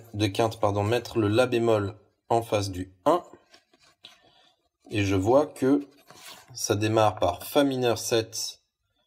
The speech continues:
si bémol mineur sept, mi bémol sept, la bémol maj sept,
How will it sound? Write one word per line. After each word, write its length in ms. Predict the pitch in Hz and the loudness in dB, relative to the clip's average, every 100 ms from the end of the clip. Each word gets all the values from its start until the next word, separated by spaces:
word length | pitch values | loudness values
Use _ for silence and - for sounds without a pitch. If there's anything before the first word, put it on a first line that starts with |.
| _ _ | _ _
si 340 | - - - 147 | -8 -4 0 4
bémol 580 | 139 135 131 117 104 98 - - _ - | 4 4 4 2 -2 -6 -18 -20 _ -6
mineur 280 | 104 110 104 | -2 0 -2
sept, 640 | - 104 104 - - - _ | -2 -2 -2 -10 -12 -18 _
mi 200 | 117 123 | -2 -2
bémol 300 | 127 127 120 | 0 2 2
sept, 540 | 110 - 104 101 - - | 2 -2 -4 -4 -12 -10
la 240 | 101 104 113 | -2 2 2
bémol 320 | 113 107 101 | 2 0 0
maj 220 | 95 90 | 0 0
sept, 480 | - 107 139 - - | 0 0 -2 -8 -14